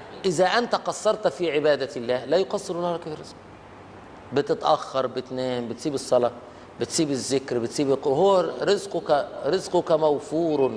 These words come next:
من أول الصحة، من أول إن أنت بتقدر تقوم تمشي رزق، تاخد نفس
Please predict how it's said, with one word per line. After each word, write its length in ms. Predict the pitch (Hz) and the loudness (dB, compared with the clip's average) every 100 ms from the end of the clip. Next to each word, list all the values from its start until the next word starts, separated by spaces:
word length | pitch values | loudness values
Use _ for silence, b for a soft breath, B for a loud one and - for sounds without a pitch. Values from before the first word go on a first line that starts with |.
| 101 - - - - | -6 -12 -18 -14 -2
من 120 | 131 | 2
أول 220 | 175 202 | 4 4
الصحة، 340 | 170 - 170 160 | 2 -2 -4 0
من 60 | |
أول 120 | 196 202 | 0 2
إن 60 | |
أنت 120 | 202 214 | 2 0
بتقدر 260 | 202 185 | 2 2
تقوم 200 | 160 190 | 2 -2
تمشي 440 | 170 180 180 196 180 143 | -2 -2 -2 -8 -4 -2
رزق، 220 | 147 - - - B B B B B | -2 -4 -18 -18 B B B B B
تاخد 260 | 160 160 147 | 0 0 0
نفس 500 | 180 190 190 - | 0 2 0 -4